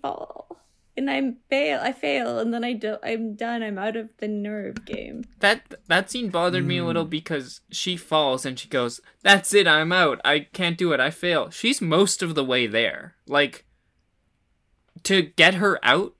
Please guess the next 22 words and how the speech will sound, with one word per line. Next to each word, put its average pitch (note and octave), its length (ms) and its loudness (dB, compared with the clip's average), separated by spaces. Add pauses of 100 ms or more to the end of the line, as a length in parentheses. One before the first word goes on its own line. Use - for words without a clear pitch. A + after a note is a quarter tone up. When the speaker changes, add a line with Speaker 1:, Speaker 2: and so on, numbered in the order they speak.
(100)
Speaker 2:
to - 100 -6
go, C#3 420 0
like, C#3+ 220 0
it D#3+ 60 0
would D#3 120 0
be E3+ 120 4
the E3 80 2
shorter E3 360 -2
distance C#3 540 -4
to B2 120 -10
continue. A2+ 680 -12 (400)
Is D#3 100 -4
that D#3 140 6
just, F3 320 -2
does E3 100 0
Speaker 1:
Well, C4 80 2
Speaker 2:
she - 60 6
have - 100 6
Speaker 1:
maybe C#3 120 0
Speaker 2:
to A2 80 -4
Speaker 1:
s-, G2 60 -14
Speaker 2:
walk? C3 440 -4